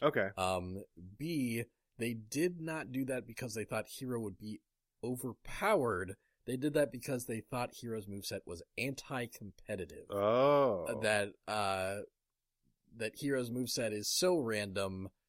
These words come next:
Speaker 2: uh, that it's hard to build a competitive defense against it, or to build, like, a way to play it in a actual competitive manner.
Speaker 1: Okay.
Speaker 2: Um, which was, you know, which was an interesting point,
Speaker 1: Uh-huh.
Speaker 2: uh,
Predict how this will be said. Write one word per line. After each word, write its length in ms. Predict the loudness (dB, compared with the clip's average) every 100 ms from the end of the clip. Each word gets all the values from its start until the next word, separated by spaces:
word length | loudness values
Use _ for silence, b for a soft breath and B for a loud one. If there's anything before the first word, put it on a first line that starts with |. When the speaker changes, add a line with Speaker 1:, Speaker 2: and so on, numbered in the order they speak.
| _ _ -2
Speaker 2:
uh, 320 | 0 2 0 -2
that 140 | -2 0
it's 160 | -2
hard 320 | -2 -2 -2
to 180 | -4 -8
build 400 | -6 -4 -2 -2
a 60 | -6
competitive 560 | -8 -4 -2 0 -2
defense 440 | -8 -4 -2 0 -2
against 400 | -2 -2 -2 0
it, 180 | 0 0 _ _ _ -2
or 240 | 2 2
to 220 | 0 -4
build, 600 | -4 2 2 2 0 -4
like, 340 | -6 -2 -2 -2
a 80 | -2
way 400 | -2 0 0 0 -2
to 140 | -8 -10
play 280 | -6 -2 0
it 120 | -2
in 140 | -4 -8
a 160 | -10 -12 -2
actual 480 | 0 0 -2 -4 -6
competitive 580 | -8 -10 -8 -6 -8 -12
manner. 360 | -12 -12 -14 -4
Speaker 1:
Okay. 380 | 0 2 0 -2 -6 -4
Speaker 2:
Um, 480 | 2 2 2 -4 -8 _ _ _ _ _ _ _ 0
which 240 | 0 6
was, 400 | 8 8 4 -2
you 100 | -2
know, 280 | 0 0 0
which 140 | -2 0
was 160 | 4
an 100 | 4
interesting 760 | 2 2 2 4 4 4 -2 -2
point, 480 | -6 -4 0 0 0 -4 -2
Speaker 1:
Uh-huh. 300 | 2 2 2 -2 _
Speaker 2:
uh, 640 | -2 0 2 0 0 -2 -4